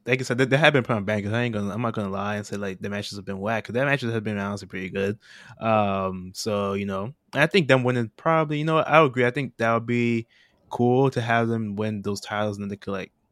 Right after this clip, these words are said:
go to Japan, do all this other stuff, you know, the Japan matches, and just travel the world with those belts. And it'll, it'll also bring more, like, uh, more awareness and more light to, like, R O H, you know, to defend those titles in other places too, you know? So I think business-wise and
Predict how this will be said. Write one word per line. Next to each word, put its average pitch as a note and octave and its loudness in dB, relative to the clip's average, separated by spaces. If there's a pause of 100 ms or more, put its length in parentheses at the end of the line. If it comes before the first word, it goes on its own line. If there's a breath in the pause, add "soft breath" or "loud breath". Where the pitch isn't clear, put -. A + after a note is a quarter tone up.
(160)
go G2 -8
to F#2+ -18
Japan, G2+ -6
do F#2+ -8
all F#2+ -4
this F#2 -12
other F2+ -14
stuff, F#2 -10
you F#2+ -20
know, F2+ -16 (260)
the G#2 -12
Japan G2+ -6
matches, G2 -8
and F#2+ -18
just F#2+ -12
travel G#2+ -4
the G2 -4
world G2+ -2
with G2 -4
those G2 -6
belts. G2+ -6 (360 soft breath)
And A#2 2
it'll, C3 8 (120)
it'll B2+ 6
also C3+ 2
bring A#2 -2
more, G#2+ -2
like, G2+ -8 (480)
uh, G2 0
more A2 2
awareness G#2 0
and F#2+ -6
more G2+ -2
light G2+ -2
to, - -8
like, F#2 -6
R A2 -6
O F#2+ -4
H, C#3 0
you A#2 -2
know, A2 0
to G#2+ -6
defend G#2+ -4
those A#2+ 0
titles G2 -4 (100)
in G2+ -4
other G2 -6
places G2+ -10
too, G#2+ -8
you F#2+ -8
know? G2 -8 (320 soft breath)
So G#2 0
I G#2+ -2
think A2 -4
business-wise C3+ 2
and G#2+ -4